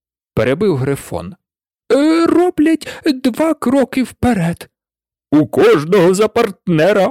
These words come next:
омар», закричав Грифон. «Обов'язково»,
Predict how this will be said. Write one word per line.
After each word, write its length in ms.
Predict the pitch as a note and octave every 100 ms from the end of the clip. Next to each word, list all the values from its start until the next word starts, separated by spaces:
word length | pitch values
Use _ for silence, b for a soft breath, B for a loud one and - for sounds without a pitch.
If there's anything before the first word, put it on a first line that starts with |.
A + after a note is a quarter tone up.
| -
омар», 640 | A#3+ F3 G#3+ F3 F#3+ - _ _ -
закричав 640 | C3+ C#3 D3 C3+ A#2 G2+
Грифон. 500 | C3 F#3 - F2+ - _ _ _ _ _
«Обов'язково», 1120 | A3+ D#3+ D#3+ A3+ D4 C#4+ - - G4 A#3 F3